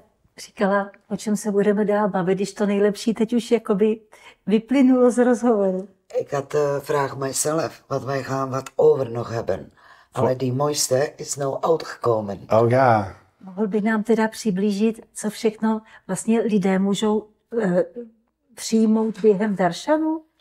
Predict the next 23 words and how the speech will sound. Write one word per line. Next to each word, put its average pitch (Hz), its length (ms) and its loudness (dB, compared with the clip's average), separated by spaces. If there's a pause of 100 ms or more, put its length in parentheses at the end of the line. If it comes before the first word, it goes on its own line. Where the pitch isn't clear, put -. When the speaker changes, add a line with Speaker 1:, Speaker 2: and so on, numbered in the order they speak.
(300)
Speaker 1:
Co 240 100 2
to - 60 -4
Speaker 2:
Eh. 277 80 0
Speaker 1:
vlastně 247 320 2
darshan 220 440 0
je 214 160 4
a 220 80 -4
proč, 214 420 -4
proč 220 260 -2
dává 202 340 0
darshany? 254 640 -4 (440)
Speaker 2:
Kan 139 200 -2
je 139 180 -4
even 131 400 -2
uitleggen 139 680 0 (320)
precies 123 500 -2
wat, 123 260 0
eh, 120 240 4
die 113 180 -6
darshan 120 760 -2 (640)
betekent 110 760 0 (160)
en 123 160 -4
wat 143 340 -2